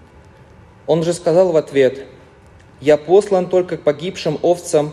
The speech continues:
дома Израилева“. А она,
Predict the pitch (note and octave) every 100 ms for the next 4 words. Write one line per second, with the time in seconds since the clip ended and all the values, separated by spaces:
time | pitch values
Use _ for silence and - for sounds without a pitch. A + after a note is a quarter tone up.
0 | - B2 D3 F3 E3 C3 C3+ C3 A#2 A2
1 | A2+ - - _ _ _ - - - _
2 | _ _ C#3+ D#3 E3+ F#3+ G3+